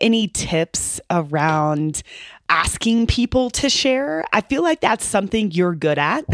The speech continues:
<laughs> I've started to notice that I'm getting messages and tags of people that hear me speak or, you know, they're listening to the podcast, they're reading something, and I enjoy that, but I know that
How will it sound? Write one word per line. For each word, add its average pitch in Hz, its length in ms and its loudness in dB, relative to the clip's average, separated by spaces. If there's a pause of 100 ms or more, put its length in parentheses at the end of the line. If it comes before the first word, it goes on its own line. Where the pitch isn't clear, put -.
(120)
<laughs> 403 800 2
I've 269 280 0
started 311 420 -4
to 277 120 -4
notice 220 520 0
that 180 420 0
I'm 202 300 -2
getting 185 560 0 (340)
messages 214 760 2
and 190 160 0
tags 202 560 -2
of 196 160 2
people 214 380 0
that 175 400 0
hear - 480 0
me 185 200 0
speak 285 600 0 (100)
or, 190 520 4 (240)
you 202 60 -4
know, 190 100 2
they're 190 160 2
listening 240 420 2
to 214 100 -4
the 240 100 2
podcast, 220 680 -2
they're 202 120 0
reading 240 380 0
something, 220 600 -2 (480)
and 220 280 4
I 233 140 2
enjoy 240 460 2
that, 180 300 0
but 196 220 2
I 202 180 0
know 226 440 0
that 202 480 -2